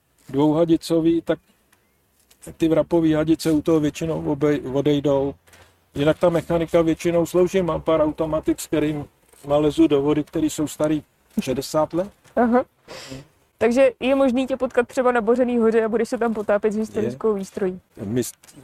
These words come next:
Speaker 1: už jsem ti, možná se o tom zmínil, že jsme tam dělali ty,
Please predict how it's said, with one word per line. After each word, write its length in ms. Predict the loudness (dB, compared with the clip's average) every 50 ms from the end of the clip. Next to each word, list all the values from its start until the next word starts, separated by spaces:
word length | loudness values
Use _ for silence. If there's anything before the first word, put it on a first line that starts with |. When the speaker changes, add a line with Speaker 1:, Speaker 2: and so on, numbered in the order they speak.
| -20 -20 -14
Speaker 1:
už 100 | -6 -4
jsem 140 | -4 -4 0
ti, 380 | 2 2 2 2 0 -2 -6 -6
možná 400 | -6 -6 -6 -2 0 2 0 0
se 140 | 0 -2 -2
o 120 | -2 -2
tom 200 | -2 -2 -4 -4
zmínil, 420 | -4 -4 -2 -2 0 0 0 0 0
že 60 | -2
jsme 200 | -2 -4 -6 -4
tam 200 | -2 -2 -2 0
dělali 400 | 0 0 2 2 2 2 0 -2
ty, 480 | -4 -4 -2 -2 0 -2 -2 -4 -8